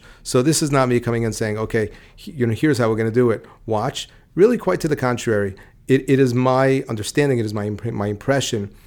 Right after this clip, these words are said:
that there is a, an ever-growing desire and need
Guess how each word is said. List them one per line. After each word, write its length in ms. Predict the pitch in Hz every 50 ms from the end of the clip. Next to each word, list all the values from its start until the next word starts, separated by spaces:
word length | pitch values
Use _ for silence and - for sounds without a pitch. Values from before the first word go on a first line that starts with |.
| - - - _ -
that 180 | 120 117 - -
there 180 | 123 117 113
is 640 | 117 127 127 120 120 120 117 113 110 107 - - - - -
a, 100 | 123 117 - -
an 120 | 117 120 -
ever-growing 800 | - 139 131 135 143 123 123 127 123 120 117 113 113 110 110 104 - - - -
desire 480 | - 120 113 120 113 113 113 113 110 110
and 120 | 110 110
need 260 | 107 107 101 98 95